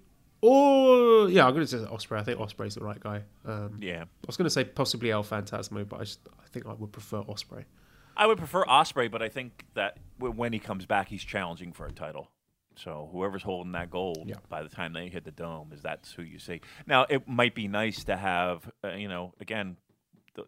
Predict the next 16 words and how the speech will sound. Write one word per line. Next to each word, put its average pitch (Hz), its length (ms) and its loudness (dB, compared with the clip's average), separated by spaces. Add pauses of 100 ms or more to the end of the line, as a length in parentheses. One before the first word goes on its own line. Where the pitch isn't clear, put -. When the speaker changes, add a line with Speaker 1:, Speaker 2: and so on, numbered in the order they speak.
Speaker 2:
the 95 100 -8
whole 139 160 -6
story 120 360 -8
this 87 200 -10
whole 98 560 -6
year 98 300 -8
has 92 260 0
been 101 240 -8
El 92 180 -4
Fantasmo 95 720 -6
being 95 300 -12
the 110 100 -6
dick, 147 420 -6 (380)
being 95 280 -6
the 120 80 -6
prick, 139 360 -2